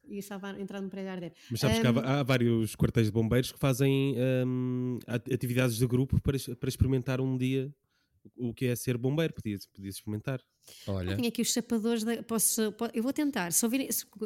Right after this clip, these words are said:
Speaker 1: se, quando aparecer, quando lerem uma notícia que houve uma atriz que ficou queimadinha, <laughs> toda queimadinha, fui eu. Não, mas houve, é uma, é, é, é uma profissão incrível, eu gabo-lhes a coragem.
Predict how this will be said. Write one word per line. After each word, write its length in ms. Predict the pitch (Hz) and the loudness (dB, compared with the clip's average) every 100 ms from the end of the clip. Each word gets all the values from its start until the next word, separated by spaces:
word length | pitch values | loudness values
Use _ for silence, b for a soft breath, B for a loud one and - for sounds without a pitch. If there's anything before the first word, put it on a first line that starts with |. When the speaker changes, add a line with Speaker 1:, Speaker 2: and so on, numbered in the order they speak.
| 233 | -8
Speaker 1:
se, 180 | - - 220 - - | -6 -4 -6 -8 -6
quando 180 | 254 262 | -4 -4
aparecer, 280 | 254 254 240 | -6 -8 -8
quando 180 | 226 240 | -6 -4
lerem 160 | 262 277 | -4 -2
uma 80 | 269 | -4
notícia 320 | 254 233 220 | -6 -8 -10
que 120 | 220 | -10
houve 120 | 208 | -10
uma 140 | 202 202 | -8 -8
atriz 240 | 202 220 | -8 -10
que 100 | - | -10
ficou 240 | - - 220 | -20 -14 -8
queimadinha, 680 | 240 208 214 196 196 190 - - | -4 -2 -2 -2 -4 -4 -6 -4
<laughs> 360 | 131 135 202 | -2 2 2
toda 200 | 311 330 | 4 2
queimadinha, 840 | - 330 269 247 226 226 220 233 - 392 403 359 285 B 269 208 | 4 4 4 4 2 2 2 0 0 0 0 0 -2 B -6 -14
fui 380 | - - 214 196 | -16 -8 -2 0
eu. 260 | 180 165 - | 0 -2 -6
Não, 140 | 220 202 | -4 -2
mas 260 | 208 180 | 0 -2
houve, 200 | 180 160 - - - | -4 -10 -12 -20 -6
é 100 | 214 | -4
uma, 140 | 208 | -2
é, 60 | 202 208 190 - 185 175 | -4 -4 -4 -4 -6 -6
é, 80 | - | -6
é 80 | 180 | -6
uma 140 | 170 | -6
profissão 580 | - - 175 - 156 151 - | -8 -6 -4 -2 -4 -6 -2
incrível, 800 | 185 180 - 170 151 147 147 - - | -2 -2 -4 -4 -2 -4 -8 -10 -8
eu 100 | 190 | -6
gabo-lhes 400 | 196 175 170 165 | -2 -2 -2 -4
a 40 | |
coragem. 600 | 160 170 151 143 147 170 | -6 -6 -6 -4 -6 -8